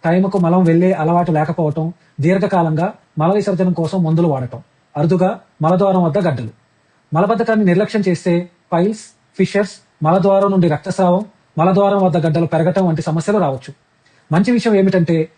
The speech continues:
సరైన డైట్, బయోఫీడ్‌బ్యాక్ ట్రైనింగ్, అవసరమైన వారికి కొంతకాలం గట్ మొటిలిటీ మందుల సహాయంతో మలబద్ధకాన్ని శాశ్వతంగా నియంత్రించవచ్చు.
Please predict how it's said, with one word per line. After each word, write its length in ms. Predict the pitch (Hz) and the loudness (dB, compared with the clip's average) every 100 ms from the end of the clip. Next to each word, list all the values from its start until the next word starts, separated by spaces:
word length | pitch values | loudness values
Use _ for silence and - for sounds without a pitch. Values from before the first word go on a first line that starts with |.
| _ | _
సరైన 340 | - 175 196 | 0 2 4
డైట్, 300 | 190 170 202 - _ _ - | 4 2 0 -4 _ _ -2
బయోఫీడ్‌బ్యాక్ 580 | 165 208 196 185 180 - | 2 2 2 2 0 0
ట్రైనింగ్, 280 | 170 160 190 - | 0 0 -4 -4
అవసరమైన 360 | 185 220 214 | -2 2 2
వారికి 400 | 190 170 170 165 170 _ | 2 2 2 0 -2 _
కొంతకాలం 460 | 180 170 180 180 190 - _ - 143 | -2 0 2 0 -2 -6 _ -4 -2
గట్ 260 | 214 - | -2 -2
మొటిలిటీ 360 | 175 175 196 196 | -2 0 0 0
మందుల 280 | 185 165 180 | 0 2 0
సహాయంతో 640 | 170 151 160 147 180 226 _ _ | 0 0 0 0 -2 -6 _ _
మలబద్ధకాన్ని 640 | 151 175 202 190 180 170 190 | -2 0 0 0 0 0 -2
శాశ్వతంగా 680 | 190 165 185 196 185 180 196 | -2 -2 -2 -4 -2 -2 0
నియంత్రించవచ్చు. 800 | 175 175 175 165 170 151 - | 0 0 0 -2 -2 -6 -6